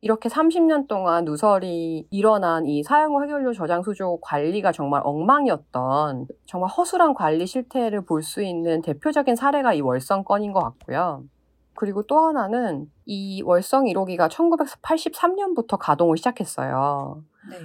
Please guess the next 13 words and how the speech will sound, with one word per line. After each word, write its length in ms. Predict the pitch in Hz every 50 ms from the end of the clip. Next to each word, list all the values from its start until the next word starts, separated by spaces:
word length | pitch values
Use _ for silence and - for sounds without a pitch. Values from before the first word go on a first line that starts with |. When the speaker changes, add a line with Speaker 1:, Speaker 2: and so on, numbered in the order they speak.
| 151 147 147 143 147
Speaker 1:
그래서 180 | - 214 196
굉장히 580 | 202 - 185 160 156 160 196 196 190 202 220 226 - -
오래된 680 | - 160 165 160 233 247 254 190 143 120 110 107 110 123 _ _ _ _ _ _ _ _
나이가 460 | - 156 143 147 160 165 165 208 175
많은 360 | 143 - 117 123 147 220 254
원전이에요. 1040 | 208 139 127 127 127 127 156 143 135 127 120 120 120 131 135 135 131 - - - 165 _ _ _ _ _ _ -
그런데 260 | 196 196 190 196 190
지금 300 | 190 - 175 165 175 175 180
수명 260 | - 320 339 349 311
연장 380 | 190 139 143 147 170 214 220 226
신청을 1120 | - 262 247 240 - 254 240 233 226 220 214 208 208 202 196 190 190 185 180 180 - - 190
하고 380 | - - - - 302 302 320 262
나서 680 | 190 143 127 135 139 - 247 240 202 160 135 131 131